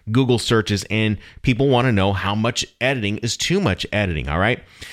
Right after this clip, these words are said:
Now, what I want to try to convey to you, obviously, is basically philosophies. There's gonna be many different philosophies on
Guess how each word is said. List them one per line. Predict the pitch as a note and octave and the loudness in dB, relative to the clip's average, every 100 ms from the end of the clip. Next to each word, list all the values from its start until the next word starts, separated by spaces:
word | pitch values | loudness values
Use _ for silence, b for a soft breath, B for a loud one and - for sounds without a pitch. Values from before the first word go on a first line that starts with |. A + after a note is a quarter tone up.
| B B B | B B B
Now, | D3 D3 | 2 4
what | D#3+ F3+ A#3+ | 4 4 4
I | |
want | A#3+ G#3+ | 4 2
to | F#3+ | 2
try | E3 | 2
to | C3+ | 2
convey | C3+ A2 A2+ A2+ | 2 2 2 2
to | - | 2
you, | G2 G2+ | 0 2
obviously, | G#2+ A2+ A2 A2+ A2+ - | 2 2 2 2 0 -2
is | G2 A2+ F#2+ | -2 0 0
basically | G#2+ B2+ A#2+ A2 A2 F#2+ - - | 0 0 0 0 0 0 -4 -2
philosophies. | B2 A2 G2+ G2+ F#2 C#2+ B1+ | 2 4 2 0 -2 -4 -2
There's | F#2 A2 | 0 2
gonna | A2+ D3+ | 2 2
be | D#3 | 4
many | B2+ B2+ D3 E3+ | 4 4 4 2
different | C#3 C3 C3 | 2 0 0
philosophies | B2+ A2+ F#2+ G2+ - G#2+ F#2 | 2 4 4 2 0 -2 0
on | - A2 G#2+ A2+ | 0 2 4 0